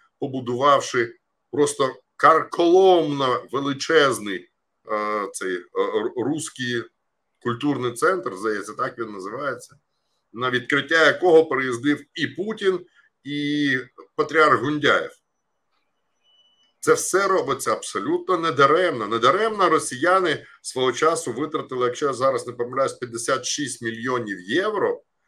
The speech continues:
тільки для того, аби зробити переклад каналу, е, С-, Супутник на французьку мову.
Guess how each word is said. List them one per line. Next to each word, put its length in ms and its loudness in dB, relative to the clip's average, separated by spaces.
тільки 380 -8
для 220 2
того, 500 0
аби 360 -4
зробити 720 -2
переклад 760 2
каналу, 800 -2
е, 520 -8
С-, 360 -14
Супутник 760 -10
на 720 0
французьку 720 -8
мову. 300 -8